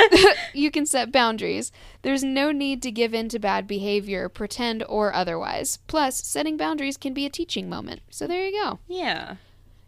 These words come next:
Speaker 1: And then what if the imaginary friend is scary?
Speaker 2: <laughs>
Speaker 1: While most imaginary friends are thought of as kind, friendly, and obedient, not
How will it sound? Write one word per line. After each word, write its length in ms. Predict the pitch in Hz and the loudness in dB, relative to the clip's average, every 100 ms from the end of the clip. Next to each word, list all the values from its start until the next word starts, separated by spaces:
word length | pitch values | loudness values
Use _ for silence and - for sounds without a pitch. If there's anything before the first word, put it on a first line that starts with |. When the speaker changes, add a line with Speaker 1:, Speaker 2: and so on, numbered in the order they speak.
| - - - - | -20 -20 -20 -2
Speaker 1:
And 160 | 285 302 | 2 4
then 200 | 330 330 | 4 4
what 180 | 339 349 | 4 4
if 140 | 339 | 2
the 160 | 339 330 | 0 0
imaginary 600 | 330 311 311 302 302 302 | 2 0 0 0 0 0
friend 340 | - 226 226 233 | 0 0 2 2
is 120 | 220 | 2
scary? 1500 | - - - 190 202 196 190 180 175 170 185 180 175 - - | 0 -2 -4 -6 -2 -2 -2 -2 -4 -6 -10 -14 -14 -8 2
Speaker 2:
<laughs> 80 | 381 415 440 - - - - - - - - - - - - - - - - - | 4 4 -2 -14 -20 -20 -20 -20 -20 -20 -20 -20 -20 -20 -20 -20 -20 -20 -20 -10
Speaker 1:
While 300 | - 247 240 | 4 6 6
most 380 | 233 240 415 - | 4 2 2 2
imaginary 520 | 277 226 220 202 190 | 0 0 0 0 0
friends 340 | 190 196 202 208 | 0 -2 -2 -2
are 100 | 202 | -2
thought 260 | 202 180 | -2 -4
of 100 | 185 | -2
as 120 | 214 - | -6 -6
kind, 420 | 196 180 185 190 | -6 -6 -6 -6
friendly, 400 | 190 180 185 175 | -6 -6 -4 -6
and 160 | 170 | -4
obedient, 600 | 170 180 269 302 226 226 240 | -4 -2 0 0 0 -4 -2
not 240 | 294 | -2